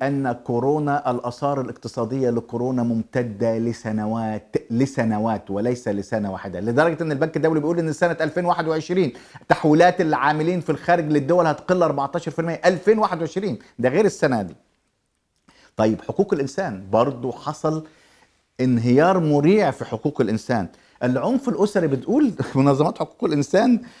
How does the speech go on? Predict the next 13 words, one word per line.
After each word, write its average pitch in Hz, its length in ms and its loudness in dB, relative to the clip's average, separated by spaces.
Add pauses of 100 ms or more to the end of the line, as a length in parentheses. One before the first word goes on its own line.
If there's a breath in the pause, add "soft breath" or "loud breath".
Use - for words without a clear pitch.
(200 loud breath)
ومنظمات 135 1600 4
العنف 160 400 0
الأسري 151 420 2
بتقول 123 240 -2
لك 175 160 0
إن 139 140 2
المن-، 135 280 0 (100)
العنف 131 420 0
بالنص 143 540 4
كده، 143 260 2
معدلات 120 520 2
العنف 165 340 -2
الأس-، - 400 -2